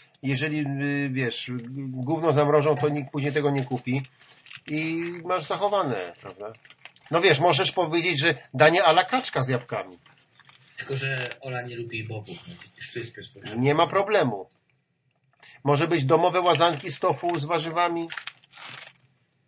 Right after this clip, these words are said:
Speaker 2: Tofu?
Speaker 1: Tak, czy też
Speaker 2: Tofu
Speaker 1: nie
Speaker 2: nie
Speaker 1: jecie?
Speaker 2: widziałem tutaj niestety.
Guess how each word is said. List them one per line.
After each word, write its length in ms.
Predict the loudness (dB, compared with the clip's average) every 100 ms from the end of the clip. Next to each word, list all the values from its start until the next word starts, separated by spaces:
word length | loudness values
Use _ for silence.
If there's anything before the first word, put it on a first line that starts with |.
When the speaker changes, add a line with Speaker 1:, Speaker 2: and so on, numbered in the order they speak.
| _ -20 -20 -12 -12 -8
Speaker 2:
Tofu? 540 | -8 -8 -6 -6 -8 _ _ _ -6
Speaker 1:
Tak, 280 | -6 -6 -16 -20 -14
czy 120 | -2
też 140 | -2 0
Speaker 2:
Tofu 80 |
Speaker 1:
nie 60 | 0
Speaker 2:
nie 60 | 0
Speaker 1:
jecie? 100 | -2
Speaker 2:
widziałem 340 | -6 -6 -8
tutaj 280 | -12 -10 -10
niestety. 640 | -10 -16 -18 -16 -14 -14